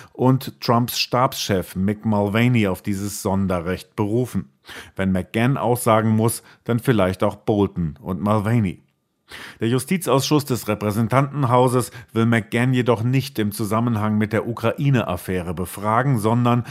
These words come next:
zu den länger zurückliegenden Russland-Ermittlungen. McGahn hatte von Trumps Amtsantritt im Januar zweitausendsiebzehn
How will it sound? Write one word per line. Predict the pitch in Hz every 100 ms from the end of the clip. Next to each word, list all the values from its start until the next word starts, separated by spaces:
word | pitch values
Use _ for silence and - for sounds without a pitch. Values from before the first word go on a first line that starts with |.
| -
zu | - 127
den | 123 117
länger | 104 107 104 98
zurückliegenden | 113 98 104 101 98 104 107 107
Russland-Ermittlungen. | 95 135 - 104 95 90 92 90 95 82 65 - - - -
McGahn | 104 101 - 110 131
hatte | 117 113 113
von | - 101 95 -
Trumps | 110 107 110 -
Amtsantritt | 98 135 139 65 82 - 85 82
im | 85
Januar | 90 101 104 101
zweitausendsiebzehn | 110 104 110 110 107 139 139 143